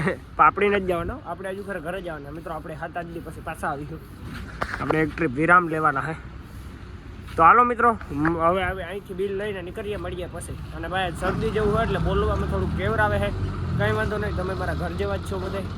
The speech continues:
એ તો હાલ્યા રાખે. તો હાલો મિત્રો, નીકળીએ હવે આપણે અહીંથી બિલ લઈને. આપણે લોડિંગ કરીને નીકળી ગયા છે અને અડધો કિલોમીટર જેવું કાપ્યું છે ભાઈ હજી. અને આ બાજુ મિત્રો બધા કારખાના છે આપણે લાદીઓના.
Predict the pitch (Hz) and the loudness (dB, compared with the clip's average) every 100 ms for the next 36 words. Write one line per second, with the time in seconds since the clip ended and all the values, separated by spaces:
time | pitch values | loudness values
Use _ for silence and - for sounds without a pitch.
0 | - - - 202 180 214 220 208 202 196 | -6 -4 -2 2 4 4 4 2 -2 -4
1 | 185 185 214 262 254 247 226 226 247 233 | 0 4 4 4 2 -2 -2 -2 -2 0
2 | 220 208 196 190 180 175 170 175 165 - | 0 0 0 -2 -2 0 2 2 0 0
3 | 151 247 240 214 240 277 254 175 - 262 | 0 0 2 4 6 6 6 6 6 6
4 | 254 269 294 302 269 269 247 233 208 - | 6 6 8 8 8 8 6 4 2 2
5 | - - - 196 208 214 208 254 - 254 | 6 6 6 6 8 6 6 4 4 4
6 | 254 - - 233 226 233 226 294 277 254 | 6 6 4 4 4 4 4 4 6 6
7 | 233 220 214 202 196 - - - - - | 6 4 4 4 4 2 2 0 0 -2
8 | - - - - - - - - - - | -2 -2 -2 -2 0 0 0 -2 -2 0
9 | - 196 214 226 240 240 240 247 226 233 | 2 6 6 8 6 6 6 6 4 4
10 | 226 220 247 - 247 214 196 202 226 208 | 6 6 6 6 4 4 4 6 6 6
11 | 196 185 190 196 196 185 | 6 4 6 6 6 6